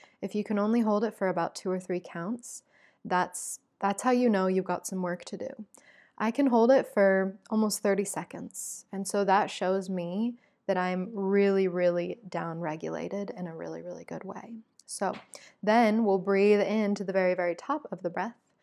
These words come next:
and we'll hold it at the top for as long as we can. It's pretty easy to hold the breath when the body is full of oxygen.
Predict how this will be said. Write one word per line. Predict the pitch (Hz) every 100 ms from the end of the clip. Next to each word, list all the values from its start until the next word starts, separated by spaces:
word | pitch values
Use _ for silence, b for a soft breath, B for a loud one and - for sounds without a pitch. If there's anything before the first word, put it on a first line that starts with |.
| b b -
and | 208
we'll | 185
hold | 196 190
it | 185
at | 185
the |
top | 190 269 269
for | 196
as | 190
long | 190 185
as | 180
we | 180
can. | 185 175 175 -
It's | 196
pretty | - 285 370
easy | 349 220 214 240
to | 214
hold | - 190
the | 185
breath | 185 175 190
when | 202
the | 185
body | 175 175 185
is | 180
full | - 175 190
of |
oxygen. | 208 220 - 254 262 277